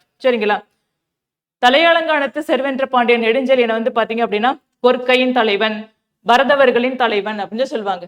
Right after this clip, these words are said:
சரிங்களா? அவங்களுடைய துறைமுகம் வந்துட்டு கொற்கை, அதனால அவரை கொற்கையின் தலைவன் அப்படின்னு சொல்றாங்க. பரதவர்களின் தலைவன் ஏ-, அப்படின்னு சொல்லிட்டு ஏன் சொல்றாங்கன்னா, மீனவர்கள் எல்லாத்தையும் அதிகமான பொருள் உதவியெல்லாம் கொடுத்து காப்பாத்திருப்பாரு. அதனால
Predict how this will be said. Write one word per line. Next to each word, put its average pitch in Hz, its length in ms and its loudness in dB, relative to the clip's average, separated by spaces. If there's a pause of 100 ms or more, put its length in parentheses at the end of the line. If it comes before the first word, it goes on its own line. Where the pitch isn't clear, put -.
சரிங்களா? 214 340 -2 (280)
அவங்களுடைய 240 440 2
துறைமுகம் 262 460 0
வந்துட்டு 240 280 0
கொற்கை, 226 400 -2 (300)
அதனால 247 420 -4 (160)
அவரை 233 240 -6
கொற்கையின் 254 440 -2
தலைவன் 214 300 -4
அப்படின்னு 233 280 -6
சொல்றாங்க. 202 360 -6 (460)
பரதவர்களின் 294 720 2
தலைவன் 247 420 0
ஏ-, 214 200 -6
அப்படின்னு 254 360 -8
சொல்லிட்டு 233 240 -10
ஏன் 247 200 -4
சொல்றாங்கன்னா, 226 540 -6 (360)
மீனவர்கள் 277 580 -2
எல்லாத்தையும் 226 560 -2 (140)
அதிகமான 254 600 -2
பொருள் 254 280 -2
உதவியெல்லாம் 233 480 -2
கொடுத்து 247 280 -6
காப்பாத்திருப்பாரு. 247 800 0 (360)
அதனால 247 540 -2